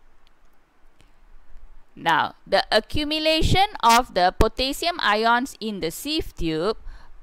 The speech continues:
cause the lower part of the sieve tube to become positively charged. The upper part does not have potassium ions, so the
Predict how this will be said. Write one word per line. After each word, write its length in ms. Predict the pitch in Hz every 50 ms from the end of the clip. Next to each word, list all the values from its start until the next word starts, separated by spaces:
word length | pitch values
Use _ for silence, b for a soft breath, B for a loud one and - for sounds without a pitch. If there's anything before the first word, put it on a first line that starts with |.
| -
cause 400 | - - 285 294 320 359 - - - -
the 360 | 170 165 165 185 233 277 - -
lower 480 | - 196 220 240 262 277 302 339 349 359 - -
part 280 | 269 247 247 247 247 -
of 220 | - 185 190 180
the 140 | 156 160 170
sieve 420 | - - - 247 254 254 - - -
tube 300 | - 175 170 175 180 - - -
to 140 | 233 214
become 560 | 185 - 190 - - - 165 160 160 190 226 -
positively 920 | - 196 175 180 - - 175 - - 170 165 - 143 160 175 214 381 440 - - - -
charged. 540 | - - 170 - - - - - - - - - - - - - - - - - - - - - - - - - - - - - - - _ _ - - - b b b b b b b b
The 160 | b 180 175 - -
upper 360 | 208 240 - - - - 403 - -
part 300 | 285 254 220 208 214 - - _ - 196
does 320 | 180 196 208 202 - -
not 300 | 208 214 240 254 - -
have 480 | - - - 262 254 247 220 - - - -
potassium 680 | 202 175 - - 180 180 - - 196 196 196 190 - -
ions, 600 | 175 160 156 156 151 151 160 196 262 - - - - b b b b b
so 540 | - - - 294 247 190 185 208 269 453 - b b b b b
the 160 | - 196